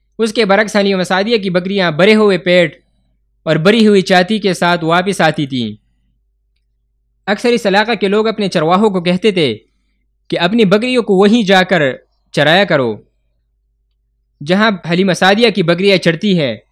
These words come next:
हलीमा सादिया की ज़िंदगी में एक रोशनी सी आ गई थी। उनको हर चीज़ में बरकत नज़र आती थी और ये जानती थी कि सब कुछ इस यतीम बच्ची की वजह से है। आप सल्लल्लाहु अलैहि वसल्लम की तरबियत तमाम बच्चों से अच्छी हो रही थी।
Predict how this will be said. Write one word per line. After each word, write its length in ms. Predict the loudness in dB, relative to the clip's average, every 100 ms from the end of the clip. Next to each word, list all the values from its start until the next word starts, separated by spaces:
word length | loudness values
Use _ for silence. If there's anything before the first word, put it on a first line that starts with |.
| _ 0
हलीमा 240 | 2 2
सादिया 360 | 2 0 2 0
की 120 | 0
ज़िंदगी 340 | 0 0 0 0
में 300 | 2 0 -2 _ _ _ _ _ -4
एक 140 | 0
रोशनी 360 | 2 2 2 0
सी 140 | 2
आ 140 | 0 2
गई 180 | 2
थी। 160 | 0 -4 -6 -12 _ _ _ _ _ _
उनको 260 | -4 0 0
हर 160 | 2
चीज़ 300 | 0 -2 -2
में 140 | -2 0
बरकत 260 | 0 0 -2
नज़र 220 | 0 2
आती 280 | 0 0 -4
थी 180 | -4 -6 -6 _ _ _ _
और 140 | -2 2
ये 120 | 4
जानती 400 | 4 2 0 -2
थी 180 | -4 -4 -6 -10 _ _ _ _
कि 80 | -6
सब 300 | -2 -2 -2
कुछ 340 | -4 -4 -6 -8
इस 160 | -4 -2
यतीम 360 | -2 0 2
बच्ची 300 | 0 0 -4
की 120 | -2
वजह 240 | -2 0 0
से 160 | -2
है। 180 | -4 -6 -8 _ _ _ _ _ _
आप 200 | 0 0
सल्लल्लाहु 500 | 0 0 0 0 0
अलैहि 160 | -2 -2
वसल्लम 440 | -2 -2 -2 -2
की 140 | -2
तरबियत 580 | -4 -4 -2 0 0 -2 _ _ _ _ _
तमाम 380 | -2 0 0 0
बच्चों 300 | -2 0 -2
से 140 | -2
अच्छी 300 | -4 -4 0
हो 180 | 0 2
रही 220 | 0 0
थी। 200 | -2 -4